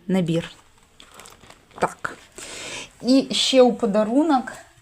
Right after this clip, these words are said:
Галочка надіслала ось такий класний набір. Це також Dimensions. Дуже цікава серія. Тут котик, комп'ютер.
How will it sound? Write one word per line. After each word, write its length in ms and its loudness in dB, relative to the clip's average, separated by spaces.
Галочка 760 2
надіслала 840 6
ось 500 2
такий 500 0
класний 680 4
набір. 600 4
Це 180 4
також 520 6
Dimensions. 1120 4
Дуже 340 4
цікава 540 2
серія. 760 4
Тут 260 0
котик, 1000 2
комп'ютер. 720 2